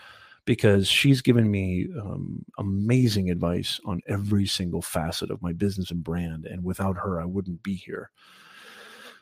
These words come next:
We all need coaches. We all need help. And so this show, my content, you know, which is all free. I don't ask for your email address. I don't ask you to sign up. I don't ask for you to register.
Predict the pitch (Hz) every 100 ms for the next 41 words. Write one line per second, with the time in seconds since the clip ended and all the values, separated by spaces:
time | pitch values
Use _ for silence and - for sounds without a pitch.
0 | _ 143 135 156 131 104 - 98 - -
1 | - 113 113 120 113 95 87 82 - 101
2 | 101 127 117 110 107 - 156 135 170 -
3 | - - 233 151 104 95 98 120 123 -
4 | - 170 180 - 90 82 - _ - 127
5 | 101 95 107 107 151 123 139 139 160 -
6 | - - 175 127 95 147 143 156 - 113
7 | 98 104 98 87 82 82 82 78 101 127
8 | 135 - 120 95 82 - - 87 85 80
9 | 80 104 120 131 135 98 82 82 80 78
10 | 76 73 69